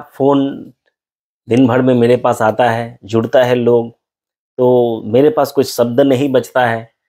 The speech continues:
इन लोगों के लिए क्या जवाब मैं दूँ। तो इसीलिए मैं आप लोगों से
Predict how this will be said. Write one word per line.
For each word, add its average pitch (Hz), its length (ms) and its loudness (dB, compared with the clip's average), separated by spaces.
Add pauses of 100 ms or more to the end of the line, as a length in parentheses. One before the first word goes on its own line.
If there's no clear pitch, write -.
(280)
इन 113 80 -2
लोगों 123 260 4
के 120 120 -4
लिए 117 180 2
क्या 123 600 2 (480)
जवाब 123 340 0
मैं 120 260 -2
दूँ। 120 240 -2 (540)
तो 175 60 4
इसीलिए 175 560 4
मैं 165 140 4
आप 147 240 2
लोगों 143 320 2
से 131 180 -4